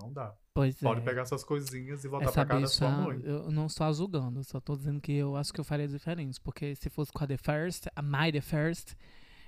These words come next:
Speaker 2: eu teria feito um escândalo. Teria voado em cima dela. Teria pegado os poucos cabelos que ela tem em cima da cabeça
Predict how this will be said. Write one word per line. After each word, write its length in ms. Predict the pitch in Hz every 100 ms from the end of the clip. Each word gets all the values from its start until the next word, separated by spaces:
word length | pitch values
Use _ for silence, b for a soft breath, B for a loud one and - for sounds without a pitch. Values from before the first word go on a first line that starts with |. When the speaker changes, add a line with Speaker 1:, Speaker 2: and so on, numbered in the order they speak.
| -
Speaker 2:
eu 60 | 143
teria 260 | 147 143
feito 400 | 147 151 143 - 160
um 480 | 175 190 180 151
escândalo. 680 | 156 - - 196 123 135 135 - _
Teria 500 | 135 135 147 175 156 135 139
voado 260 | 160 147 160
em 40 |
cima 220 | - 180
dela. 380 | 214 160 135 139 -
Teria 220 | 143 143
pegado 640 | - 147 147 147 147 147 143
os 220 | 143 -
poucos 300 | - 160 175
cabelos 340 | 165 156 156
que 100 | -
ela 120 | 156 151
tem 160 | 151
em 40 | 151
cima 180 | 151 147
da 80 |
cabeça 600 | 156 151 147 139 - 185